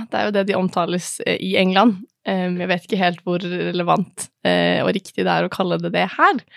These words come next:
Men, eh, det er jo helt klart et studie som er rettet mot politikken. Ehm, med, ja, filosofi, politikk og samf-, ja, og økonomi da, som støtter opp, eh, og tar opp forskjellige deler av, eh, politikken.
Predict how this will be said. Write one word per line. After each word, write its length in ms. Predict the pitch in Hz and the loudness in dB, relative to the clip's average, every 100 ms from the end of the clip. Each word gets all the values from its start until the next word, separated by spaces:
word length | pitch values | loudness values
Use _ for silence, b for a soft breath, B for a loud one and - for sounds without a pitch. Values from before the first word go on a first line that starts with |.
| B B _ | B B _
Men, 500 | 214 214 208 208 202 | 2 6 6 6 4
eh, 240 | 202 196 196 | 6 6 6
det 80 | 202 | 6
er 160 | 185 | 6
jo 100 | 240 | 6
helt 220 | 208 214 | 6 4
klart 260 | - 170 - | 4 2 2
et 140 | 175 - | -2 -4
studie 320 | - 156 165 165 | -8 0 2 2
som 200 | - 160 | 2 2
er 180 | 156 | 2
rettet 400 | 175 - 165 - - | 0 -2 -4 -6 0
mot 200 | 165 165 - | 0 0 -2
politikken. 560 | 170 - - 185 196 _ b b b b _ | -2 -2 0 2 2 _ b b b b _
Ehm, 840 | 170 175 170 165 160 147 160 160 - - | -4 -2 -2 -4 -4 -6 -6 -8 -10 -2
med, 460 | 180 175 175 185 | 0 2 2 2
ja, 140 | 190 196 - | 2 0 -2
filosofi, 520 | 214 202 208 180 175 | 0 2 2 2 0
politikk 440 | 175 175 175 - 143 | 0 -4 -4 -4 0
og 360 | 147 151 - - | 4 4 2 -2
samf-, 320 | - 175 - | -2 -2 0
ja, 140 | 175 196 | 0 2
og 80 | 180 | 0
økonomi 300 | - 165 170 | 0 0 2
da, 120 | 170 | 0
som 180 | - 180 | 0 0
støtter 380 | - 165 - 147 | 0 -2 -4 -4
opp, 80 | - _ _ - - _ _ _ _ _ _ _ 226 | -8 _ _ -18 -18 _ _ _ _ _ _ _ -2
eh, 80 | |
og 140 | 175 180 | 0 0
tar 200 | - - | 2 2
opp 80 | 175 | 0
forskjellige 360 | - - 175 160 | -4 0 2 2
deler 260 | 156 156 | 0 0
av, 300 | 139 143 - 214 | 2 2 0 2
eh, 120 | 156 | 2
politikken. 560 | - 175 165 - - | 2 -2 -2 -8 -10